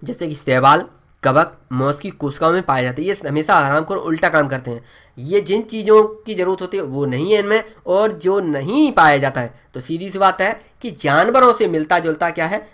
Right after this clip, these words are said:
आपका शैवाल, कवक और मॉस, ठीक है। चलिए, तो मैंने क्या बताया, ये जंतुओं की कोशिकाओं में पाया जाता है। इसके अलावा, जंतुओं की कोशिकाओं के अलावा पौधों में नहीं पाया जाता, लेकिन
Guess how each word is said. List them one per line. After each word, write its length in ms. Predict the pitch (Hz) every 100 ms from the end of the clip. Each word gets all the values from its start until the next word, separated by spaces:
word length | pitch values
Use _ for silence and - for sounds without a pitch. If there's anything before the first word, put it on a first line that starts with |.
| -
आपका 260 | 127 -
शैवाल, 380 | 127 123 120 147 - _
कवक 300 | 123 127 156 -
और 100 | 127
मॉस, 240 | 117 113 _ _
ठीक 100 | 208
है। 160 | 247 254 -
चलिए, 260 | 113 110 123 - - -
तो 100 | - 117 110 -
मैंने 120 | 123
क्या 100 | 151
बताया, 280 | 156 180 196 - 127
ये 60 |
जंतुओं 320 | 123 127 131 165
की 60 |
कोशिकाओं 260 | 123 120 156
में 60 |
पाया 120 | 160 175
जाता 180 | 233
है। 200 | 196 196 - -
इसके 260 | 226 -
अलावा, 400 | 233 160 135 123 - -
जंतुओं 340 | 147 180 240 254
की 60 |
कोशिकाओं 360 | 247 180 - 170
के 80 | 151
अलावा 300 | 135 123 120 - - -
पौधों 400 | 185 190 196 285
में 120 | 285
नहीं 180 | 185 180
पाया 240 | 180 170
जाता, 260 | 165 156 151
लेकिन 500 | 131 165 254 302